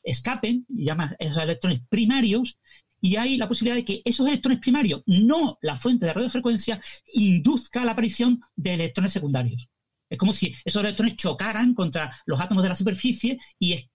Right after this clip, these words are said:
hicieran que se escaparan algunos de esos electrones. Entonces, eh, una de las cosas que hacen en este laboratorio, eh, eso es una, una cuestión que se,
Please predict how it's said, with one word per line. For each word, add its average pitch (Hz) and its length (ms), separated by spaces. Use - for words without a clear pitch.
hicieran 185 400
que 185 60
se 196 100
escaparan 180 440
algunos 170 240
de 165 40
esos 156 160
electrones. 127 640
Entonces, 214 400
eh, 160 140
una 170 140
de 190 60
las 185 80
cosas 208 140
que 185 60
hacen 180 160
en 151 60
este 156 120
laboratorio, 247 540
eh, 165 220
eso 196 160
es 226 80
una, 220 500
una 196 560
cuestión 226 480
que 160 80
se, 147 300